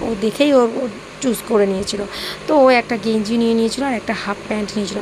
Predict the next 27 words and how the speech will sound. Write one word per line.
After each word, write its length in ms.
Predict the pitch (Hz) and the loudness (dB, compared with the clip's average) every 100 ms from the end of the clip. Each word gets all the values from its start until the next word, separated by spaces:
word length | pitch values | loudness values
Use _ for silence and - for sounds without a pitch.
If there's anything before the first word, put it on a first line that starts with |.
| - | -4
আর 120 | - | -4
আমার 200 | 226 220 208 | 0 0 0
বড়বাবু 400 | 220 208 220 226 | -2 -2 -4 -4
দেখো, 260 | 220 - 359 - - - - - | -6 -6 -10 -10 -14 -14 -8 2
ও 240 | 233 226 | 6 6
স্লিপার 480 | 226 233 226 233 202 | 2 -2 -2 -2 0
দেখছিল। 400 | 220 - - 220 | -2 -2 -4 -2
উম, 1000 | 262 - - - - 247 220 202 202 196 220 269 - - | -4 -6 -14 -16 -12 -6 -2 0 0 -2 -4 -8 -12 -4
তো 360 | 277 247 240 269 - - - | -2 0 -2 -6 -8 -14 -8
আমিও 260 | 254 233 240 | -2 2 4
এদিক 260 | 226 220 220 | 4 2 -2
ওদিক 140 | 220 - | -2 0
খুঁজছিলাম, 400 | 226 208 214 214 - | -2 0 0 0 0
আর 100 | 214 | 0
একা 180 | 208 214 | 0 -2
একা 160 | 220 | -2
ইন-, 400 | 233 214 - - | 0 -2 -2 -6
ইচ্ছে 220 | 220 - | -4 0
হচ্ছিলো 220 | 220 202 208 | 0 2 2
না। 80 | |
ও 80 | 208 | 2
বলছিল, 360 | 196 196 185 208 - - - - | 2 0 0 -4 -6 -12 -8 0
"তুমি 160 | 233 | 2
তোমার 240 | 226 214 208 - | 4 2 0 0
কি 80 | |
নেবে 300 | 208 202 196 | 2 2 2
নাও, 220 | 196 208 | 0 -2